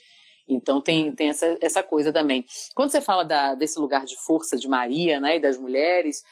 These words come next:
aí eu me lembrei de gravidez, porque gravidez também é um assunto, né? Gravidez também é uma questão. E esse, esse lugar, eh, da Imaculada, né, a, a que concebeu sem pecado, às vezes as mulheres grávidas também se esquecem da sua sexualidade.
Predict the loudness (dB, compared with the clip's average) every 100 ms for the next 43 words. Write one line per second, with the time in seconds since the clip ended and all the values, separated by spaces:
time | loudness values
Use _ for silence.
0 | -20 _ 0 2 2 2 2 0 2 0
1 | 0 0 0 0 0 2 2 2 -2 0
2 | 0 0 0 0 -2 -2 -2 -2 -2 -2
3 | -4 _ _ _ -4 -2 0 0 0 0
4 | 0 2 2 0 -2 -4 -6 -6 -8 _
5 | _ _ _ _ _ _ -2 0 2 2
6 | 2 2 0 0 -2 -2 0 0 0 0
7 | 0 2 2 -2 -8 -8 -4 -4 -2 0
8 | 2 0 0 0 2 2 0 -4 -12 -10
9 | -12 -12 _ _ -8 -2 -2 -2 -6 -6
10 | -4 -2 0 2 0 0 -2 -4 0 2
11 | 4 2 0 -10 _ _ _ 0 2 2
12 | 2 0 0 0 0 2 4 4 0 -2
13 | -4 -6 -6 0 2 2 0 -2 0 -2
14 | -4 -4 -6 -6 -8 -10 -12